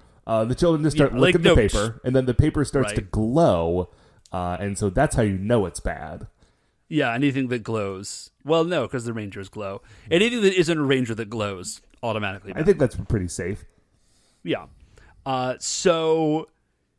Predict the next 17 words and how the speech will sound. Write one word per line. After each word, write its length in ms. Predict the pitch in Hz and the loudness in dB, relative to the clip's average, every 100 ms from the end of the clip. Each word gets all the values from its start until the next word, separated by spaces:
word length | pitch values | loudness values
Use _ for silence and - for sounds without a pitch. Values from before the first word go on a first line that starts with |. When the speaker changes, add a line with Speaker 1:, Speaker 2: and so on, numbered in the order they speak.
| _ _ _ | _ _ _
Speaker 2:
the 120 | 147 | -6
candy 300 | 147 156 156 | 0 0 2
obviously 440 | 147 147 139 156 143 | 2 0 -2 -2 0
is 200 | 135 - | -2 -4
evil. 400 | 139 117 117 135 | -4 -2 -2 2
Uh, 180 | 147 | 2
we 140 | 160 185 | 2 0
flip 260 | - 262 | -2 -6
back 180 | 226 226 | -4 -4
to 120 | - | -2
Momo, 400 | 180 180 175 180 | -4 -4 -2 -2
where 140 | 165 147 | -2 -4
we 180 | 151 151 | -6 -6
find 360 | - 165 156 | -4 -2 0
out 260 | 143 151 147 | 0 -2 0
that 220 | 147 135 | 0 0
Momo, 560 | 143 202 214 127 165 | -2 -2 0 -2 -4